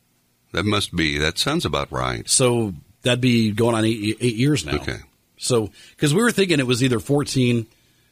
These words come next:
Speaker 2: I think we, we thought maybe it was fourteen.
Speaker 1: Yeah.
Speaker 2: But it, it might have been thirteen.
Speaker 1: Okay.
Speaker 2: Was last year.
Speaker 1: And this would have been the thirtieth anniversary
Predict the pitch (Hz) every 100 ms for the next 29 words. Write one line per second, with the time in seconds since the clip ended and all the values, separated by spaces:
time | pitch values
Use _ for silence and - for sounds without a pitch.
0 | _ _ _ _ _ _ _ _ 117 160
1 | 139 127 117 123 117 113 107 90 - 98
2 | 92 - 76 60 71 - 76 - _ -
3 | 113 110 107 113 127 135 104 90 101 -
4 | - 78 78 67 - 78 71 67 - 58
5 | - _ _ _ _ _ - 120 120 185
6 | - 139 175 127 123 98 120 131 95 92
7 | 90 - 123 110 92 - 85 73 82 -
8 | - 50